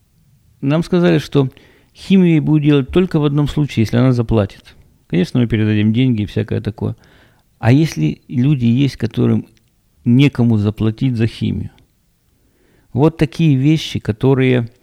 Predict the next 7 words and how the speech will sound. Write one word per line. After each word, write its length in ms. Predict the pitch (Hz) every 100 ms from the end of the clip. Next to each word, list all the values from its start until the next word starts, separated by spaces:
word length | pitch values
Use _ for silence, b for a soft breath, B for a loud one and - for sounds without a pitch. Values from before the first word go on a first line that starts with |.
| b b b b b b b b -
вот 120 | 117
только 240 | 170 165
тогда 440 | - 135 127 143 139
ты 120 | 123
начинаешь 520 | 117 - 110 110 110
понимать, 500 | - 110 120 127 127
что 300 | - 113 101